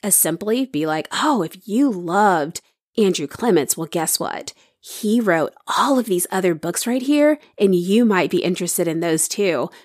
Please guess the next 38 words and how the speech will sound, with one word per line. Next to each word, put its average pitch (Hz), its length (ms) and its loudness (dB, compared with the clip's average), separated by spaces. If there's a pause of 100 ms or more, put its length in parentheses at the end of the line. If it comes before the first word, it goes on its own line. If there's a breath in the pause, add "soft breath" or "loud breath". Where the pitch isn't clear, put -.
because 196 300 -2
you 180 120 0
like 170 280 0
the 185 100 -2
way 160 320 0
and 170 140 -4
the 165 60 -2
style 156 340 -2
that 147 100 -6
he 160 140 -8
writes." - 600 -4 (640)
And 247 180 4
so 240 560 2
that 240 180 2
is 359 160 2
just 440 180 -2
a 311 60 4
way 226 200 0
of 214 100 -2
kind 214 240 0
of 196 80 -2
helping 208 480 -2
them 233 360 0
to - 140 -4
understand, 175 580 -4 (140)
"Oh, 277 440 2 (260)
if 240 160 -2
I 269 100 2
like 247 240 0
this, 294 380 2
then 240 180 -2
I 220 180 -2
also 262 340 0
could 208 520 -2 (220)
like 170 260 -2
this 165 200 -4
over 156 180 -6
here." - 380 -6